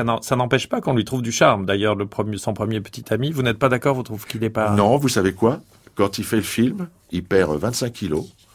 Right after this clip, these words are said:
Speaker 2: pour le rôle, pour le film. Il est un peu plus âgé que par rapport à la création à Broadway et, et, et dans les trois petits théâtres dans le village avant. Et du coup, quand vous le voyez dans le film, et d'ailleurs ça commence par ce très gros plan et tout, je le trouve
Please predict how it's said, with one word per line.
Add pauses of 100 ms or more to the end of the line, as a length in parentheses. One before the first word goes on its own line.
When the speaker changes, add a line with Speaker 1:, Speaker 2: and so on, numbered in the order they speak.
(320)
Speaker 2:
pour
le
rôle, (220)
pour
le
film.
Il
est
un
peu
plus
âgé
que
par
rapport (160)
à
la
création
à
Broadway (360)
et,
et,
et
dans
les
trois (220)
petits
théâtres
dans
le
village
avant. (720)
Et
du
coup,
quand
vous
le
voyez
dans
le
film, (180)
et
d'ailleurs
ça
commence
par
ce
très
gros
plan
et
tout, (380)
je
le
trouve